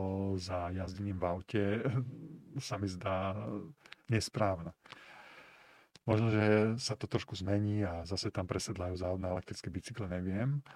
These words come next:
ale taká tá praktickosť, eh, vo všetkých možných veciach v živote, eh, sa mi páčilo. Napríklad, eh, všetci, oni na mňa prekvapene pozerali, keď som došiel do Číny a ch-,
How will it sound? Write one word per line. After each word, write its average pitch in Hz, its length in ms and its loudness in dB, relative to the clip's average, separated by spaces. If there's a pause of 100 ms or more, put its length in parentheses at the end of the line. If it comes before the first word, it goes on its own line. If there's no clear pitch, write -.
(140)
ale 92 640 0 (580)
taká 104 300 0
tá 110 120 -4
praktickosť, - 1000 -2
eh, 101 40 0 (480)
vo 101 320 -6
všetkých - 640 -4
možných 95 400 0
veciach 92 400 -2
v 95 80 -6
živote, 92 540 0 (180)
eh, 98 40 0 (540)
sa - 140 -6
mi 95 120 0
páčilo. 92 320 -2
Napríklad, 87 440 -2
eh, 110 60 2 (540)
všetci, - 540 -6
oni 104 160 2
na 101 100 4
mňa 104 120 0 (140)
prekvapene 107 560 2
pozerali, 98 560 2
keď - 160 -10
som 104 160 -4 (420)
došiel 110 280 -2
do 90 100 0
Číny 104 300 0
a 104 60 -2
ch-, - 120 -12